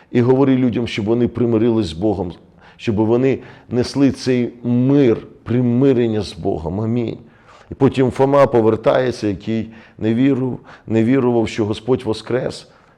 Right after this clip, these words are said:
що Він живий, і двері зачинені, і ти сьогодні закритий від усього, в тебе купа проблем, но приходить Господь, посередині стає і знову говорить: «Мир вам». Тому,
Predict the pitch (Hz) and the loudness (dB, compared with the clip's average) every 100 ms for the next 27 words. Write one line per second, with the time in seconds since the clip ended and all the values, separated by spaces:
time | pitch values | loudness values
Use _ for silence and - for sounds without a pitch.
0 | _ _ - 113 117 92 101 123 135 135 | _ _ -2 0 0 0 -2 0 2 0
1 | 123 - - _ _ _ 120 117 113 - | -4 -16 -20 _ _ _ 0 2 0 0
2 | 101 135 127 101 127 - 139 147 143 135 | 4 6 6 2 -2 -2 -2 0 -2 -4
3 | 131 - - - 156 - 143 147 135 131 | -4 -6 -8 -2 -2 0 0 2 2 0
4 | 92 139 139 151 - 135 131 127 135 - | 0 0 2 2 2 0 0 0 -2 -2
5 | 147 127 117 131 113 117 - 151 156 160 | 0 2 0 0 -2 -4 -4 0 0 0
6 | 151 151 160 139 - - - - - 113 | 0 2 2 0 -10 -18 -20 -12 -2 0
7 | 95 107 147 160 147 139 143 - 139 139 | 0 -2 -2 -4 -4 -4 -4 -4 -4 -2
8 | - - _ _ _ _ _ _ _ _ | -4 -8 _ _ _ _ _ _ _ _
9 | _ _ _ _ _ _ 117 117 147 127 | _ _ _ _ _ _ -2 2 4 4
10 | 151 131 139 135 - 123 120 120 117 - | 4 0 2 0 -2 -2 -2 0 -2 -4
11 | 98 87 117 113 101 104 104 92 - - | -6 -2 0 0 0 2 2 2 -2 -12
12 | _ - 104 110 113 120 - _ _ 87 | _ -8 -4 -2 -4 -8 -18 _ _ -6
13 | 85 78 73 - _ _ _ _ - 107 | -6 -8 -14 -20 _ _ _ _ -8 -4
14 | 131 131 135 | 0 0 -2